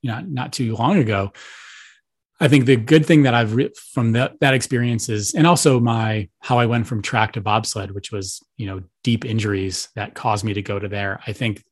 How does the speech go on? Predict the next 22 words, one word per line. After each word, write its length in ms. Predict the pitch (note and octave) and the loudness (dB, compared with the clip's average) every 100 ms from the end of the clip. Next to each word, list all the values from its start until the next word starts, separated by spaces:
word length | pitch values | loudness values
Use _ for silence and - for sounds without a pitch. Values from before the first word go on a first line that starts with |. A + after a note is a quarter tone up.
| _ - | _ -12
there's 260 | A#2+ A2 G2+ | -6 -4 -2
one 220 | A2 B2+ | 0 0
thing 160 | B2 A2+ | 0 -2
that 120 | G2+ | -2
I've 100 | G2 | -4
learned 140 | G2 | -6
in 100 | F#2+ | -4
life 280 | G#2 G#2 F#2 | -2 -2 -4
is 240 | F#2+ F#2 - - - - | -10 -10 -14 -20 -20 -2
as 80 | |
long 140 | D3+ F#3+ | 4 6
as 80 | D#3 | 6
you 80 | |
can 160 | D3+ A#2+ | 4 4
make 180 | A#2+ B2 | 2 -2
it 140 | B2+ | -2
through 120 | C3+ | 2
the 60 | C#3+ | 2
bottom 400 | C#3+ D#3 F3 E3 _ - | 2 0 -2 -4 _ -6
alive, 520 | B2 B2 F2+ F3 - _ _ _ _ _ _ _ - | -2 -2 -2 -4 -8 _ _ _ _ _ _ _ -6
you're 220 | A2+ B2+ | 0 0
gonna 360 | A2 A2+ G2 | 2 0 -2